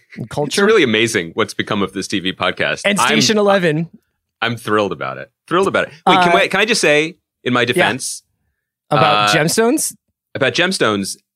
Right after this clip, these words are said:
Speaker 2: the only reason I didn't watch that first season is 'cause that fell in the Briar Patch black hole when I wasn't watching shows 'cause I was in production. I would love to do it. And I would just like to state, for the record, that I don't think we culturally,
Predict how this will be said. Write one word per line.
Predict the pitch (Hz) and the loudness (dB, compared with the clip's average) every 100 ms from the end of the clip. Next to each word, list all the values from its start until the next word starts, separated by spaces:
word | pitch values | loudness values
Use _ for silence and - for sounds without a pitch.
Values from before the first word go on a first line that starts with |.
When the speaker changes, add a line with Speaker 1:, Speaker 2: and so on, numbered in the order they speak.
| - | -6
Speaker 2:
the | 139 | -2
only | 180 262 240 | 0 0 0
reason | 196 160 | 0 0
I | 135 | -2
didn't | 131 | -2
watch | 117 110 | -2 -2
that | 110 | -4
first | - 104 | -2 -4
season | 208 165 113 | -4 -4 -4
is | 98 | -4
'cause | - 123 | -4 -2
that | 120 - | -2 -4
fell | - 117 | -4 -2
in | 107 | -2
the | 92 | -2
Briar | 98 95 | 0 0
Patch | 92 87 - | 0 -4 -2
black | 90 82 | -4 -4
hole | 90 73 | -4 -4
when | 76 | -6
I | |
wasn't | 76 78 73 | -6 -6 -8
watching | 71 78 | -10 -10
shows | 69 73 67 | -8 -8 -8
'cause | - | -10
I | 73 | -10
was | 69 | -10
in | 67 | -12
production. | 80 85 - 71 | -8 -8 -8 -10
I | - | -6
would | 87 | -6
love | 82 98 | -6 -6
to | 117 | -6
do | 87 78 | -4 -4
it. | 76 - | -4 -4
And | 98 | -2
I | 98 | 0
would | 101 | 0
just | 110 - | -2 -2
like | 120 | -4
to | 127 | -4
state, | - - 80 - - | -6 -4 -4 -8 -4
for | 110 | -2
the | 110 | 0
record, | 82 76 73 - _ _ _ _ _ _ _ _ _ | -2 -4 -10 -12 _ _ _ _ _ _ _ _ _
that | 107 98 - _ _ _ _ _ | -2 -2 -6 _ _ _ _ _
I | 127 | -2
don't | 170 196 | 0 0
think | 170 131 | -2 -4
we | 104 117 120 | -2 -2 -2
culturally, | 120 - 113 - 135 139 156 | -4 -6 -6 -4 -6 -6 -8